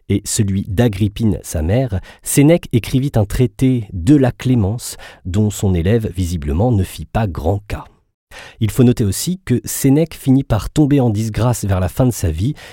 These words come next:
et dut se suicider sur ordre de l'empereur en soixante-cinq. Des anciens élèves comme Néron, on s'en passe. À l'époque où il rédige La vie heureuse, la fortune de Sénèque est estimée à trois cents millions de sesterces.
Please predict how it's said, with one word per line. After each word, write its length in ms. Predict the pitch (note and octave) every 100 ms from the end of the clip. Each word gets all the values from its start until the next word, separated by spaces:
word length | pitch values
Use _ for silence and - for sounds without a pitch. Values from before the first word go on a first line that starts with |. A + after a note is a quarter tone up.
| -
et 200 | C#3 C#3
dut 260 | B2 G#2 D3
se 200 | - A2
suicider 600 | - - E3+ A#2+ F2+ F#2+
sur 300 | - - F#2
ordre 340 | G#2 A2+ G2+ F#2+
de 80 |
l'empereur 580 | F#2 E2 - F#2+ G2+ F#2 -
en 100 | D#2
soixante-cinq. 840 | - A#2 - E2+ - - - - _ _ _ -
Des 160 | D2+
anciens 300 | F2 G2+ B2
élèves 300 | G2 F#2 F2
comme 220 | - G2+ D#2+
Néron, 320 | C2 F2 A2+ - _ _
on 100 | A2
s'en 160 | G#2 F#2
passe. 420 | - - - - - _ _ _ _ _ _ _ _ - - - -
À 100 | -
l'époque 360 | B2+ D#3 B3 - -
où 100 | C3
il 100 | B2
rédige 420 | A#2 C3 E3+ D3+ -
La 220 | B2+ G#2+ G#2+
vie 180 | D3+
heureuse, 520 | C3 F#2+ B2 F3 E3+ F3 - -
la 120 | -
fortune 340 | - D#3+ A3+
de 80 | C#3+
Sénèque 480 | A#2+ C#3+ A#2+ C3 - -
est 140 | A2+
estimée 480 | D#3 - B2 C#3+ F3 -
à 140 | D#3+ -
trois 260 | - - F#3+
cents 200 | - F#3
millions 440 | D#3 C3 B2 C3+
de 100 | B2+
sesterces. 800 | A2 - B2 - - - - -